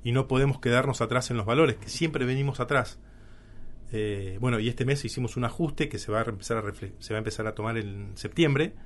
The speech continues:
Ya se empezaron a anunciar los ajustes de, de cuotas sociales y actividades. Y siempre que se hizo un ajuste para, o-, obviamente para arriba, en las cuotas, hay una pequeña merma y después se acomoda.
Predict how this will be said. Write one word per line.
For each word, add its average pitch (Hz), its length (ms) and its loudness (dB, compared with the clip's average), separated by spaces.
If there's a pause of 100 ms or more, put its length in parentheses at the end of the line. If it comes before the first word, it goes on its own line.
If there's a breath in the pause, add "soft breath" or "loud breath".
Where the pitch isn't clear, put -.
(180 loud breath)
Ya 107 180 -2
se 107 120 -4
empezaron 107 320 -4
a - 40 -2
anunciar 104 260 -2
los 113 140 -2
ajustes 110 400 -4
de, 98 180 -4
de 101 120 -6
cuotas 117 260 -2
sociales 113 420 0
y 113 40 -6
actividades. 156 600 2 (1200 loud breath)
Y 131 100 0
siempre 240 380 10
que 156 100 4
se 190 80 2
hizo 185 100 0
un 180 60 4
ajuste 160 380 2
para, 123 400 6
o-, 110 220 -2
obviamente 123 340 0
para 107 180 0
arriba, 131 440 2 (420 loud breath)
en 113 100 0
las 113 120 0
cuotas, 156 400 2 (260 loud breath)
hay 185 140 4
una 185 140 6
pequeña 180 300 6
merma 214 280 6
y - 20 6
después 175 260 4
se 180 60 4
acomoda. 123 500 2